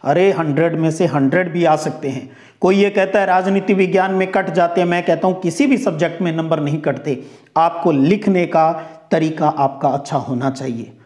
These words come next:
पूरे में से पूरे marks आते हैं। तो अंटार्कटिका संधि कब हुई? बिल्कुल सही, नाइनटीन फिफ्टी नाइन में, उन्नीस सौ उनसठ में। उन्नीस सौ उनसठ के अंदर संधि हो गई, और आपको पता है अंटार्कटिका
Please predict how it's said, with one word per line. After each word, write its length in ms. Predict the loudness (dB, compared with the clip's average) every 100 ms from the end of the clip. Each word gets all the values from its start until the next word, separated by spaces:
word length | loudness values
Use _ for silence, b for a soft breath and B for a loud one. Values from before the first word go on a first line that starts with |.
| b
पूरे 220 | -2 2 2
में 140 | 2
से 120 | -2 -6
पूरे 300 | 0 2 4
marks 340 | 2 0 -4
आते 220 | -12 -12 -16
हैं। 160 | -18 -20 b b b b b -4
तो 60 | 0
अंटार्कटिका 840 | 0 0 2 2 2 -2 0 0
संधि 440 | 0 0 0 2 0 0
कब 180 | -2 -2
हुई? 520 | 2 2 2 0 -10 -20 _ _ _ _ _ _ _ _ b b b b b -2
बिल्कुल 340 | 0 2 2
सही, 240 | 2 0 2
नाइनटीन 560 | 2 0 0 0 2
फिफ्टी 360 | 0 0 2 2
नाइन 240 | 2 2
में, 140 | 2 0
उन्नीस 440 | 0 2 2 2
सौ 80 | 0
उनसठ 540 | 2 2 0 -2 -12 -16
में। 160 | -20 _ b b b b b
उन्नीस 400 | 4 6 4 4
सौ 120 | 2
उनसठ 580 | 0 0 0 2 0 0
के 80 | 0
अंदर 260 | 2 2 2
संधि 360 | 0 2 4
हो 160 | 4 4
गई, 260 | 2 0 -4 -10 B B 0
और 340 | 4 4 2
आपको 340 | 2 0 2 0
पता 300 | 0 0 0
है 140 | 2 0
अंटार्कटिका 840 | -2 2 2 2 -2 -2 0 0